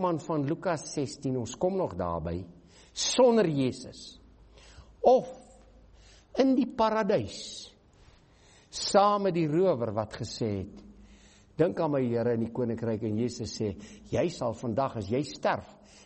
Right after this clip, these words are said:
saam met my in die paradys wees." Paradys, die Griekse woord paradisos, beteken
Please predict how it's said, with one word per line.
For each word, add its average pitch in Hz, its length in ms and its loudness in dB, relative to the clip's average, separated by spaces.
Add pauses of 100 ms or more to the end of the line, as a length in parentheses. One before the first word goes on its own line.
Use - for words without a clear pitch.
saam 143 400 -2
met 123 160 -6
my 92 220 -4 (480)
in 101 80 0
die 98 120 -2 (100)
paradys 107 680 0
wees." 80 400 -8 (440)
Paradys, 190 580 6
die 143 120 -6
Griekse 185 320 -4
woord 170 300 0
paradisos, 170 720 4
beteken 131 560 -2